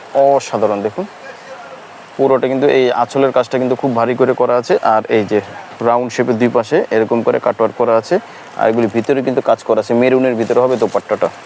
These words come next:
তো এটা হচ্ছে নুটসের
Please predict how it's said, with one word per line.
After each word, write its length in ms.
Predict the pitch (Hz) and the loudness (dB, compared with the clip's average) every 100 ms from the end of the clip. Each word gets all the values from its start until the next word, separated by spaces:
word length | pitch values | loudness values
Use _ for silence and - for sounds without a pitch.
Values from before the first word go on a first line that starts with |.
| - - - - - - - - - - - - - - - - - - - - - - - - - - - - - - | -16 -14 -16 -16 -16 -14 -14 -16 -16 -16 -16 -16 -16 -16 -18 -18 -20 -20 -20 -18 -18 -18 -20 -20 -20 -20 -20 -20 -20 -2
তো 100 | 127 | 0
এটা 160 | 147 156 | 2 2
হচ্ছে 180 | 143 160 | 2 2
নুটসের 400 | 143 135 156 | 2 2 0